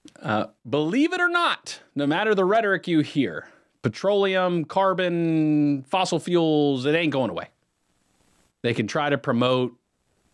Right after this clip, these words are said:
all the E V and alternative energy sources that they want in the world.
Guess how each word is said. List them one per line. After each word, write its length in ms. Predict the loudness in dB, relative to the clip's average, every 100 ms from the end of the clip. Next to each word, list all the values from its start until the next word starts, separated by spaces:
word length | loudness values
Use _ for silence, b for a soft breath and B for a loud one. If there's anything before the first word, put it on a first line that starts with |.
| _ _ -4
all 380 | 0 2 0
the 160 | -2 -6 -2
E 180 | 0 0
V 600 | 0 2 2 2 0 -2 _ _ _ _ _ _
and 100 | -2
alternative 600 | -2 -2 0 0 0 0
energy 360 | 0 0 0 -2
sources 500 | 0 0 0 -2 -4
that 140 | -4
they 120 | -2 -2
want 360 | 0 0 0
in 100 | -2
the 80 | 0
world. 540 | 0 2 2 0 -2